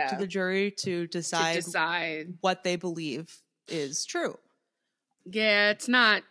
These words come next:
Speaker 2: it's not excellent.
Speaker 1: Well, and it's, it's not to
Speaker 2: Always.
Speaker 1: say that, you know,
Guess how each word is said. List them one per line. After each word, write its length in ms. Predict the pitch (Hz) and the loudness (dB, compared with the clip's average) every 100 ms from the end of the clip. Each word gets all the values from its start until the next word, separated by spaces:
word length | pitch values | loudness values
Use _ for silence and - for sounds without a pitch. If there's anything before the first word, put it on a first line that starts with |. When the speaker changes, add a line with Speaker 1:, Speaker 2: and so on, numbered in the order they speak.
| _ | _
Speaker 2:
it's 180 | 254 262 | -6 0
not 240 | 311 370 - | 4 4 4
excellent. 720 | 180 - - 165 127 123 117 - 131 - _ 139 _ _ - _ | -2 -4 -6 -8 -8 -12 -14 -16 -18 -18 _ -20 _ _ -20 _
Speaker 1:
Well, 120 | - - | -10 0
and 140 | 220 233 | 4 4
it's, 80 | 208 | 4
it's 180 | - 240 | 0 0
not 160 | 330 349 | -2 0
to 40 | |
Speaker 2:
Always. 120 | 339 | -2
Speaker 1:
say 220 | - 262 269 | 0 0 0
that, 300 | 226 226 202 _ _ _ | -2 -4 -6 _ _ _
you 140 | 226 | -4
know, 160 | 214 | -2